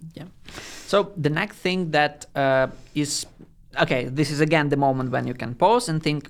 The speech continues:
where I can, uh, implement the marketing strategy, where I can put the chatbot, where I can do some kind of the messaging and marketing stuff.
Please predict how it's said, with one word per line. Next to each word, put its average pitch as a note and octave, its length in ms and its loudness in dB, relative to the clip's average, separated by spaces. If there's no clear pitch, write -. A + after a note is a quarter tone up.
where E3+ 640 4
I D3+ 320 4
can, D3 500 0
uh, B2 420 0
implement D#3 460 2
the C#3 80 0
marketing C#3 420 2
strategy, - 580 -4
where E3+ 420 4
I D#3+ 160 2
can D3 220 -2
put C#3 280 0
the B2+ 80 -2
chatbot, C3+ 560 0
where D#3 480 2
I C#3+ 200 2
can C#3 280 -4
do C#3 160 2
some C3+ 240 -2
kind C3+ 280 0
of B2 120 -4
the B2+ 60 -6
messaging C3+ 560 -2
and G3+ 80 -2
marketing C#3+ 440 0
stuff. - 280 -2